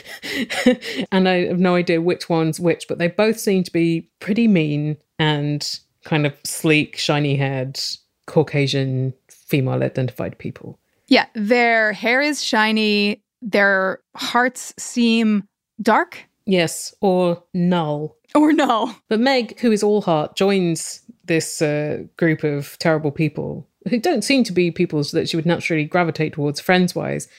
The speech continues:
Speaker 1: She tells them that Veronica's cool, and the Pam one says, "Meg is too nice, and Veronica is a skank." And then Duncan turns up and exposits a bit more about the test,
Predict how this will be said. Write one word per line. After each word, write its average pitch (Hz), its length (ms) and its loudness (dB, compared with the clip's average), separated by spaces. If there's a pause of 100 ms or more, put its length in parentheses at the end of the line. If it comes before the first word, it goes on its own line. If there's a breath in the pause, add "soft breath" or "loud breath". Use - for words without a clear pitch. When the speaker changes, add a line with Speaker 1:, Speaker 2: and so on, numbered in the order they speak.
(100)
Speaker 1:
She - 100 -6
tells 277 180 4
them 240 100 4
that 214 140 -2
Veronica's 208 440 0
cool, 165 360 2
and 175 160 2
the 180 40 2
Pam 190 280 0
one 160 200 0
says, 156 360 -2
"Meg 208 300 2
is 165 100 -2
too 220 220 2
nice, 165 380 0 (260 soft breath)
and 160 160 -2
Veronica 170 340 2
is 156 140 0
a 147 40 0
skank." 143 580 -2 (240)
And 220 80 2
then 240 100 6
Duncan 240 380 2
turns 156 260 0
up 165 160 -2
and 185 80 2
exposits - 540 -4
a - 20 -2
bit 185 180 0
more 214 260 4
about 156 220 -2
the 147 80 -6
test, - 460 -6